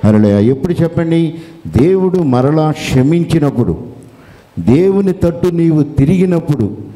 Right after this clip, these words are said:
ఆయన నూతన హృదయాన్ని, నూతన స్వభావాన్ని ఇస్తాడంట. ఎందుకంటే నీ చెడుతనాన్ని విడిచిపెట్టి, నీవు అన్యులతో మరలా సావాసం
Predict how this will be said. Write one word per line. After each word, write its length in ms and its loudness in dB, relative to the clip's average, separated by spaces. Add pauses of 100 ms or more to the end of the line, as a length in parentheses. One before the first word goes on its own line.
(400)
ఆయన 360 2
నూతన 520 0
హృదయాన్ని, 800 2 (360)
నూతన 540 2
స్వభావాన్ని 760 0
ఇస్తాడంట. 480 0 (800)
ఎందుకంటే 480 2
నీ 220 2 (120)
చెడుతనాన్ని 600 2
విడిచిపెట్టి, 840 0 (500)
నీవు 340 4
అన్యులతో 680 2
మరలా 380 0
సావాసం 760 0